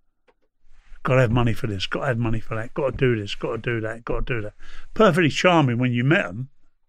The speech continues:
And, uh, but the thieves, the good thieves, they, uh, the, the black men, uh, the people who did good stuff, every, you know,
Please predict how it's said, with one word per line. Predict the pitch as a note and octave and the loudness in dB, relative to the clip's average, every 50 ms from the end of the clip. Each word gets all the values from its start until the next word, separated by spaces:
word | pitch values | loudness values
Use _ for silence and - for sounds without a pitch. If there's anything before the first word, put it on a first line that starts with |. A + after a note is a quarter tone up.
| _ _ _ _ - _ _ _ _ _ _ - - - _ - | _ _ _ _ -20 _ _ _ _ _ _ -20 -20 -20 _ 0
And, | C3+ B2 B2 B2 B2 B2 B2 B2 A#2+ B2 | 0 2 2 2 0 0 0 2 2 4
uh, | B2 B2 B2 B2 B2 A#2 A#2 - - - - - - - - - - - - _ _ | 4 6 6 4 4 2 0 -4 -6 -8 -8 -8 -8 -10 -12 -12 -14 -16 -16 _ _
but | - C#3 C3+ - - - _ _ | 0 0 0 -2 -8 -20 _ _
the | C#3+ | -6
thieves, | C#3 - - F#3 E3 C3 A#2 A2 G#2 - | -6 2 6 8 8 8 6 4 0 -2
the | - A#2+ | -4 -2
good | - - D#3+ A#2 | 2 2 2 2
thieves, | - - - A2+ G2+ G#2 G#2+ G#2+ A2+ A#2 - - - - - - - - - _ _ _ _ - - - _ _ _ _ - - - - | 0 -4 -6 -4 -4 -2 -4 -6 -6 -8 -12 -14 -16 -18 -20 -20 -20 -20 -20 _ _ _ _ -20 -20 -20 _ _ _ _ -20 -12 -2 2
they, | C3+ B2+ B2+ B2+ B2 A#2 | 4 6 6 6 6 4
uh, | A2+ A#2 A#2+ A#2+ A#2+ A#2+ A2+ G#2 - - _ _ | 4 4 4 4 2 2 0 -4 -8 -14 _ _
the, | - A2+ G#2+ - _ _ | -6 -6 -6 -8 _ _
the | - A2+ | -4 -2
black | - D3 C#3+ B2+ A2+ G#2+ | 4 4 4 4 4 2
men, | A#2 A#2 A#2 A#2 A#2 B2 G#2+ - - _ _ _ _ _ _ _ _ _ _ _ _ _ _ - - | 2 2 2 0 0 -2 -6 -10 -16 _ _ _ _ _ _ _ _ _ _ _ _ _ _ -6 -2
uh, | C3+ B2 A#2+ A#2+ A#2+ A#2 A2+ A#2 A#2+ - - _ _ _ _ | 2 2 4 4 4 4 2 2 -2 -4 -8 _ _ _ _
the | - B2+ A#2 A2+ A2+ - _ _ _ - | 0 0 0 0 0 -6 _ _ _ 0
people | C3 C3+ C#3 C3+ A#2+ A#2+ | 0 0 0 2 0 -2
who | A2+ | -2
did | G2+ - C3+ A#2 G2+ - _ - - - - _ _ _ _ - - | 0 0 0 0 0 -4 _ -20 -20 -20 -20 _ _ _ _ -16 0
good | - B2+ B2+ - | 2 2 2 2
stuff, | - - - B2 G#2+ G2 - - - - - - - - - - - C#4+ A3+ - | 0 2 2 2 2 2 -2 -6 -14 -18 -20 -20 -20 -18 -18 -18 -18 -20 -8 -4
every, | - C#3+ B2+ C#3 C#3+ C#3 | -2 0 0 0 0 0
you | C3+ B2 | 0 0
know, | A2+ A2+ A#2 A2+ | 0 0 -2 -4